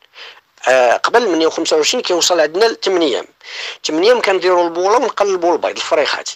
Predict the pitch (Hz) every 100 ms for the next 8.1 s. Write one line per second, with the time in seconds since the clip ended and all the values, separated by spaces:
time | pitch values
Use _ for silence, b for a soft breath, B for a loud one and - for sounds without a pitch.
0 | - _ B B B B 135 196 233 233
1 | 208 190 196 180 160 170 175 165 151 156
2 | 175 160 160 160 - 135 120 143 147 143
3 | - 143 139 175 285 - 113 - 240 -
4 | - - _ B B B 147 208 262 -
5 | 233 - 156 160 156 143 165 180 320 269
6 | 208 - 233 247 170 123 113 104 120 -
7 | 147 190 160 - - - - 180 147 -